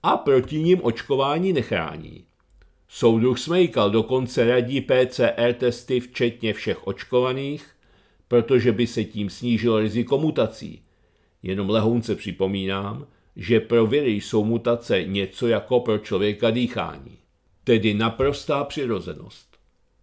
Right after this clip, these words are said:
Podle vládních odborníků, rozumějte všeho schopných zmrdů, budou nosit respirátory i očkovaní a taky se pravidelně testovat. Takže test?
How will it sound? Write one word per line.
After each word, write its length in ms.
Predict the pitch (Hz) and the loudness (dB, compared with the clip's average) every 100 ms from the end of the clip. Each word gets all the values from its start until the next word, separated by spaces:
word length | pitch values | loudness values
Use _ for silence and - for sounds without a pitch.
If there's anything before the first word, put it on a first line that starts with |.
| _ _ _ | _ _ _
Podle 320 | 101 101 120 | -4 0 2
vládních 540 | 117 123 123 131 127 | 4 4 2 -2 -4
odborníků, 1000 | 127 120 131 147 131 104 92 - 87 87 - | -4 -2 2 2 2 -2 -4 -8 -10 -10 -6
rozumějte 680 | 98 101 117 113 117 113 117 | -4 0 0 2 0 0 -2
všeho 360 | - 113 113 | -2 -2 0
schopných 500 | 113 - 117 117 117 | -2 -4 -4 -2 -2
zmrdů, 520 | 107 139 139 110 80 80 _ _ - | 0 -4 -2 -4 -6 -12 _ _ -6
budou 380 | 113 123 120 | 0 4 6
nosit 420 | 120 127 - 123 107 | 4 0 -2 -2 0
respirátory 920 | 113 - - 135 139 139 139 131 135 | 0 -2 -4 -2 0 -2 -2 -2 -4
i 200 | - 110 | -4 -4
očkovaní 960 | 113 107 - 107 127 127 131 135 143 - - | -4 -6 -4 0 2 0 -4 -8 -10 -12 -8
a 100 | 98 | -6
taky 340 | - 101 117 | -4 -4 -4
se 180 | - 120 | -4 -4
pravidelně 640 | - 110 110 113 117 123 | 0 0 2 0 0 -2
testovat. 720 | 123 143 - - 90 85 - _ _ _ _ _ _ _ _ - | -2 -4 -4 -6 -6 -8 -16 _ _ _ _ _ _ _ _ -4
Takže 360 | 101 107 175 | -2 0 0
test? 600 | - 151 131 - - _ | 0 0 0 -6 -20 _